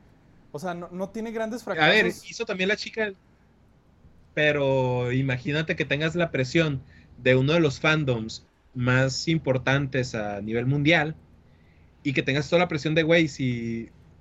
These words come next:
Speaker 2: es el capítulo final.
Speaker 1: No,
Speaker 2: Yo
Speaker 1: es que
Speaker 2: soy
Speaker 1: no
Speaker 2: el
Speaker 1: es el
Speaker 2: que va a
Speaker 1: capi-,
Speaker 2: cerrar.
Speaker 1: no es el capítulo final porque era el episodio siete, era volver a abrir la franquicia. Y tenías un hándicap
Speaker 2: Ah,
Speaker 1: bien
Speaker 2: güey,
Speaker 1: ching-,
Speaker 2: está peor,
Speaker 1: tenía-,
Speaker 2: güey.
Speaker 1: no, tenías un hándicap bien cabrón, güey.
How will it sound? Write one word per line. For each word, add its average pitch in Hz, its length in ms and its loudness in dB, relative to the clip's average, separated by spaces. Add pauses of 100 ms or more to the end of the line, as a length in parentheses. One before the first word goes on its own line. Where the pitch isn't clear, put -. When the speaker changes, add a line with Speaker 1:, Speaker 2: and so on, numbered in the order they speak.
(140)
Speaker 2:
es 135 220 0
el 190 160 2
capítulo 160 540 -2
final. 110 500 -4 (240)
Speaker 1:
No, 190 480 -8
Speaker 2:
Yo 143 100 6
Speaker 1:
es 143 60 -2
que - 40 -8
Speaker 2:
soy 156 120 2
Speaker 1:
no 160 40 4
Speaker 2:
el 170 60 2
Speaker 1:
es - 60 -8
el - 20 -6
Speaker 2:
que 123 80 0
va 117 100 0
a 120 40 -2
Speaker 1:
capi-, - 80 -8
Speaker 2:
cerrar. 143 500 -2
Speaker 1:
no 156 80 -10
es 156 100 -12
el 202 80 -6
capítulo 170 400 -10
final 160 360 -12
porque 151 260 -12
era 151 140 -10
el 165 80 -10
episodio 143 460 -12
siete, 165 480 -14
era 143 160 -10
volver 135 380 -8
a 196 40 -8
abrir 156 240 -12
la 160 120 -12
franquicia. 147 480 -18 (920)
Y 196 120 -6
tenías 196 340 -6
un 226 80 -8
hándicap 233 440 -8
Speaker 2:
Ah, 214 100 4
Speaker 1:
bien 139 100 4
Speaker 2:
güey, 139 140 2
Speaker 1:
ching-, 120 60 0
Speaker 2:
está 117 180 -10
peor, 123 380 -2
Speaker 1:
tenía-, 196 220 -2
Speaker 2:
güey. 185 120 -10
Speaker 1:
no, 247 180 -8
tenías 220 280 -10
un 254 80 -10
hándicap 233 400 -10
bien 208 160 -12
cabrón, 240 460 -6
güey. 214 220 -10